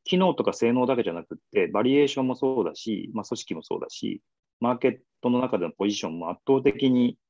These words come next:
その、やられちゃってるので、全然違う角度でこのマーケット取りに行くべきだなと思って、うん、フィールドを変えようと思って、その時にですね、オーディオメタバースっ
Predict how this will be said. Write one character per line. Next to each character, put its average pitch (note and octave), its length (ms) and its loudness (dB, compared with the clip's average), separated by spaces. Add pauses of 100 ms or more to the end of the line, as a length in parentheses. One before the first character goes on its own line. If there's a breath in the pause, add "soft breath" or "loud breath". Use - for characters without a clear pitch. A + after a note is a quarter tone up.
(320)
そ A2+ 180 -2
の、 G2+ 420 2
や G2 120 0
ら A2+ 100 2
れ A2+ 100 4
ち - 80 -8
ゃ A2+ 40 -2
っ G#2 80 -6 (580)
て A2+ 80 -2
る A2 100 -2
の D#2 180 -6
で、 E2 360 -2 (680)
全 D#3 240 2
然 B3+ 140 4
違 A#3+ 160 6
う A#3 160 10
角 A3+ 180 4
度 A#2+ 80 8
で F#2+ 80 4
こ A2 120 -2
の A2+ 80 2
マ C3+ 120 4
ー B2 40 -4
ケ - 100 -6
ッ - 20 -6
ト - 80 -20
取 A#2 140 -2
り E2+ 60 -4
に D#2+ 60 -12
行 - 40 -20
く - 40 -14
べ F#2 80 -2
き - 80 -2
だ D#2+ 100 -6
な D#2 40 -14
と D#2 160 -18 (720)
思 F2+ 120 -8
っ - 20 -12 (180)
て、 D#2+ 280 0 (800)
う G2+ 80 0
ん、 - 40 -4
フ - 80 -8
ィ D#3 60 8
ー - 20 10
ル D#3+ 60 8
ド D#3+ 80 4
を D3 40 4
変 D3 140 4
え - 40 10
よ B2+ 100 8
う - 100 -4
と - 160 -12 (140)
思 G2+ 120 0
っ G#2 60 -8 (180)
て、 E2 280 0 (500)
そ - 140 -2
の G#3 100 4
時 G#3+ 140 4
に D3+ 120 6
で E2+ 120 2
す - 120 -8
ね、 E2+ 60 0
オ B2+ 140 6
ー - 20 6
デ F#3+ 80 6
ィ - 20 6
オ F#3+ 40 6
メ G#3 80 6
タ F3+ 100 2
バ G#2 140 4
ー - 20 -2
ス - 160 0
っ - 20 2